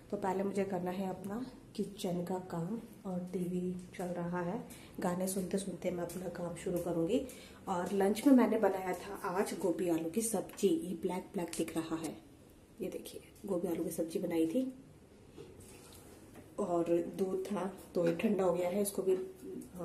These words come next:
भर के रखना है। और भिंडी है जो धो के रखी थी, सूख चुकी है, देखूँगी, अ, कल बनाती हूँ, शाम को तो कुछ और बनाऊँगी, ठीक है। तो चलिए काम कर लेते हैं, sticker अच्छा लग रहा है ना,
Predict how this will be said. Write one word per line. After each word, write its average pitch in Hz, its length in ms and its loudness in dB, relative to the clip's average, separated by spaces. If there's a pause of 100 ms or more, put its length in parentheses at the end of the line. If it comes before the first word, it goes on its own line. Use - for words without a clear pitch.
भर 170 200 0
के 190 100 2
रखना 185 280 0
है। 220 200 2 (640)
और 175 200 0
भिंडी 185 360 6
है 208 140 4
जो 220 100 6
धो 196 240 6
के 196 80 4
रखी 190 280 2
थी, 247 200 2 (440)
सूख 214 220 4
चुकी 214 260 4
है, 226 140 8
देखूँगी, 196 480 8
अ, 254 100 4 (560)
कल 202 140 8
बनाती 175 380 6
हूँ, 269 160 6 (800)
शाम 190 300 4
को 208 80 0
तो 208 100 2
कुछ 214 240 0
और 190 120 2
बनाऊँगी, 175 460 4 (440)
ठीक - 180 4
है। 240 140 0 (280)
तो 170 200 -4
चलिए 190 280 0
काम 175 220 -2
कर 175 100 -4
लेते 208 160 6
हैं, 247 80 10
sticker 196 220 0
अच्छा 202 200 0
लग 196 60 2
रहा 190 100 2
है 190 60 0
ना, 262 140 2